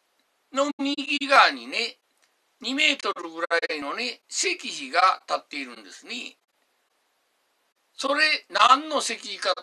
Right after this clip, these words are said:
といったら、ね、大阪大震災の時に、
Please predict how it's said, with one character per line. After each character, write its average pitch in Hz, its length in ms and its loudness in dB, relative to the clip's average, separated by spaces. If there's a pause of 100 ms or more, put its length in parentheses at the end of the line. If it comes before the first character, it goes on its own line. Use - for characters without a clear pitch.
と 165 80 -10
い 147 100 -14
っ 120 100 -20
た 139 160 2
ら、 170 260 4 (880)
ね、 - 260 -6 (2000)
大 320 260 0
阪 214 320 4
大 240 220 8
震 220 280 -4
災 180 240 4
の 170 120 -8
時 185 380 -12
に、 226 200 -10